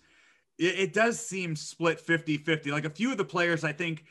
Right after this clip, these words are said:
I, I think, I don't wanna say they miss us. Maybe they miss having the interaction, <laughs> but there are some that, God, if they never have to see us in person again, I mean, that'll make the rest of their careers just great. But then you know what?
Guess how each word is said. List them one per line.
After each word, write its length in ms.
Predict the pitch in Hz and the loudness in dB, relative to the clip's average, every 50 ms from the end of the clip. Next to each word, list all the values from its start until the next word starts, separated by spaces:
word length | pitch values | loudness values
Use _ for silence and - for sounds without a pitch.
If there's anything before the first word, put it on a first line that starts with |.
| - - - - - _ - | -20 -20 -20 -20 -16 _ -4
I, 100 | 190 196 - | -4 -2 -2
I 80 | 190 202 | -4 -4
think, 340 | - 269 269 254 - - - | -2 -2 -2 -2 -4 -4 -4
I 80 | 196 240 | -2 -2
don't 100 | 269 254 | -2 0
wanna 160 | 262 220 202 | 0 0 0
say 200 | 156 - 208 185 | 0 2 2 2
they 160 | 156 127 117 | 2 0 -4
miss 440 | 113 110 113 127 139 160 196 - - | -4 -6 -6 -4 -2 -2 0 0 2
us. 460 | 233 220 233 226 - - - - - - | 4 4 4 2 0 -6 -12 -12 -10 -4
Maybe 220 | 165 175 175 185 196 | 0 2 2 4 4
they 160 | 170 165 151 | 2 2 2
miss 320 | 151 151 165 185 190 - | 2 0 0 0 0 -2
having 280 | - 190 180 160 165 156 | -2 -4 -2 0 0 -2
the 140 | 151 147 151 | -2 -2 0
interaction, 840 | 151 135 127 127 143 175 - - - - - 233 226 233 247 220 - _ _ _ _ _ | 0 0 0 0 -2 -2 -4 -6 -10 -4 -2 0 0 0 -2 -6 -6 _ _ _ _ _
<laughs> 300 | _ _ - - - - | _ _ -20 -20 -8 0
but 180 | - 196 196 196 | 2 2 4 6
there 160 | 214 202 190 | 6 6 8
are 160 | 180 196 208 | 8 8 8
some 400 | 170 - - 196 170 165 160 160 | 6 4 4 4 4 4 4 2
that, 400 | 147 151 147 147 147 147 143 139 - - _ _ _ - | 2 4 4 6 6 4 2 0 -4 -8 _ _ _ -6
God, 200 | 147 147 143 135 | -4 -2 -2 -2
if 120 | 143 147 | -2 2
they 120 | 170 185 | 4 4
never 240 | 202 185 170 147 143 | 4 4 2 0 0
have 160 | 139 156 151 | -2 -2 -4
to 80 | - 131 | -6 -10
see 200 | - - 156 147 | -8 -4 -2 0
us 160 | 147 143 147 | -2 -2 -2
in 100 | 139 120 | -6 -8
person 340 | 113 143 143 143 143 - 123 | -6 -4 -4 -4 -4 -6 -10
again, 520 | 113 101 92 123 135 135 131 120 110 104 107 107 | -10 -10 -8 -4 -2 0 0 -2 -2 -6 -6 -6
I 60 | 123 | -4
mean, 160 | 127 127 120 | -4 -4 -2
that'll 260 | 120 143 151 147 131 | 0 0 0 0 0
make 220 | 131 135 135 - - | -2 -4 -4 -4 -6
the 80 | 123 | -8
rest 240 | 117 135 139 135 - | -6 -6 -6 -6 -8
of 80 | 135 123 | -6 -6
their 120 | 123 123 | -6 -6
careers 560 | 123 - - 123 123 127 131 123 113 101 - | -6 -8 -10 -4 -2 0 0 -2 -2 -6 -12
just 300 | - - 117 101 - - | -12 -12 -12 -12 -12 -18
great. 400 | - - 110 110 101 82 - - - - _ _ _ _ _ _ _ - | -16 -12 -12 -12 -12 -12 -16 -16 -16 -18 _ _ _ _ _ _ _ -2
But 100 | 165 170 | 2 4
then 160 | 220 233 220 | 4 4 4
you 80 | 208 208 | 4 4
know 120 | 214 208 | 4 6
what? 260 | 196 202 226 233 226 | 6 6 6 4 4